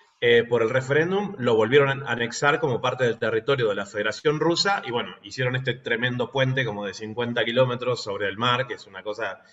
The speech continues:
increíble, que sufrió un, un atentado terrorista hace unos meses. Y claro, Lugansk y Donetsk, eh, tal vez geopolíticamente no tan importantes, con, con recursos, ¿sí? Porque hay, hay acero, hay,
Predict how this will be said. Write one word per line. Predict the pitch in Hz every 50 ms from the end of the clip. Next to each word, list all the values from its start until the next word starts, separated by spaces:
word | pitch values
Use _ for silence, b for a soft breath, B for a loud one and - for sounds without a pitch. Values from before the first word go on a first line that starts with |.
| b b
increíble, | b 110 110 110 123 120 120 131 131 139 139 151 147 -
que | - 110
sufrió | 104 - 98 92 113 117 113
un, | 113 117 117 123
un | 120 120
atentado | 110 113 104 104 120 120 113 104
terrorista | 107 104 110 123 135 135 135 139 139 131 - - - - -
hace | - 98 - -
unos | 101 107 113 120
meses. | 135 139 131 135 160 175 - - - _ B B B B B B B B B B B B _ _ _ _ _ _ _ _ _ _ _ _ _ _ _ _ _
Y | - 151 151 147 147 147 143 131
claro, | 139 196 214 - 139 120 117
Lugansk | 117 139 170 180 190 180 165 - -
y | 175 185
Donetsk, | 208 214 208 208 208 208 - - - - - B B B B B B B B B B _ _
eh, | - 123 123 120 117 117 120
tal | 123 117 117
vez | 120 135 151 135 131
geopolíticamente | 156 139 131 - 131 135 147 139 151 131 143 139 147 151 147 135 143
no | 127 139 147 135
tan | 135 139 131 139
importantes, | 139 135 147 151 160 - 208 208 208 202 214 202 202
con, | - - 117 117 117 -
con | - 127 120 113
recursos, | 113 113 107 - 160 180 165 156 - 170 170 196 208 - - -
¿sí? | - 139 151
Porque | 147 - 156 123 - 113
hay, | 110 113 113 117
hay | 117 113 110 113
acero, | 110 - - - 165 165 156 156 151 147 127
hay, | 117 113 113 113 113 117